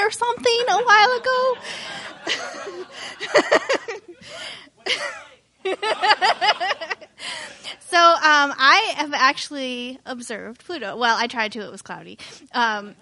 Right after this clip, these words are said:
<laughs> so, uh, in two thousand nine, I got my degree studying the Kuiper Belt. My P H D was on the Kuiper Belt. Those little icy things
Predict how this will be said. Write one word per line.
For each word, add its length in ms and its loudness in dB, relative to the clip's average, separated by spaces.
<laughs> 1000 -2
so, 180 0
uh, 800 4
in 300 -2
two 120 -4
thousand 360 4
nine, 500 2
I 420 2
got 160 2
my 140 4
degree 340 -4
studying 400 -4
the 80 -4
Kuiper 400 0
Belt. 320 -4
My 200 0
P 140 -4
H 140 0
D 220 0
was 180 0
on 280 2
the 80 -2
Kuiper 360 0
Belt. 260 -8
Those 260 -2
little 400 -2
icy 320 0
things 500 0